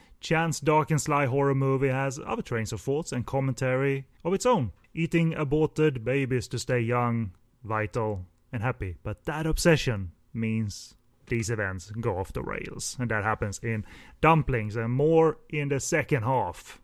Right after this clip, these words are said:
of, from that movie and from the director of Made in Hong Kong. But in the first half, Joan Chan's totally nude in Temptation of a Monk, and I've now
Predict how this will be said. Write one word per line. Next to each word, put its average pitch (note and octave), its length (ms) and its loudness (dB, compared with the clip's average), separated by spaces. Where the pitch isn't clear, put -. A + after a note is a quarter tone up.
of, A#2 100 -12
from B2 220 -2
that A2+ 220 -4
movie G#2 280 -2
and G2+ 160 -4
from A#2+ 260 0
the A2+ 100 -4
director A2+ 460 -4
of G2 160 -8
Made A2+ 600 -4
in D3 120 -4
Hong B2+ 360 -6
Kong. - 340 -4
But C#3+ 120 4
in D#3 80 8
the D3 80 4
first G#3 280 2
half, D3+ 280 4
Joan D3+ 540 4
Chan's - 760 0
totally D#3 760 4
nude B2 720 2
in A#2 340 -2
Temptation C3 540 0
of A#2 80 0
a A2+ 80 -2
Monk, A2 380 -2
and A#2+ 120 -2
I've A2+ 160 -2
now A#2+ 300 0